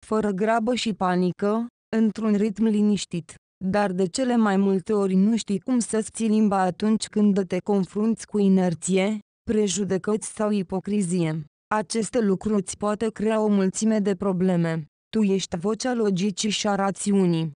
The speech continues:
Este dificil pentru tine să te schimbi, este greu să recunoști greșelile tale.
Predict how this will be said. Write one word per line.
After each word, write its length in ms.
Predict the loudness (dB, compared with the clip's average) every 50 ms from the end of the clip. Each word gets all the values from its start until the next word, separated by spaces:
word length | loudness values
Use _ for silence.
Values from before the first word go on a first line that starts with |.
| _ _ _ -6
Este 340 | -2 -2 -2 -2 -2 -2 -2
dificil 500 | -2 -2 -4 -4 -4 -4 -4 -4 -4 -4 -4
pentru 400 | -2 0 0 0 -2 -4 -6 -6
tine 260 | -4 -2 0 0 0
să 160 | 0 -2 -4
te 120 | -4 -4
schimbi, 680 | -4 -4 -6 -10 -6 -4 -2 0 0 0 0 -2 -2 -6 -14 _ _ _ -4 -2
este 340 | 0 0 0 0 -2 -2 -2
greu 240 | -2 0 0 0 -2
să 260 | -2 -2 -2 -2 0
recunoști 680 | 0 -2 -2 -2 0 0 0 0 0 -2 -4 -6 -6 -4
greșelile 680 | -2 -2 0 0 -2 -2 -2 -2 0 -2 -2 -2 -4
tale. 480 | -4 -2 -2 -2 0 0 -2 -4 -6 -8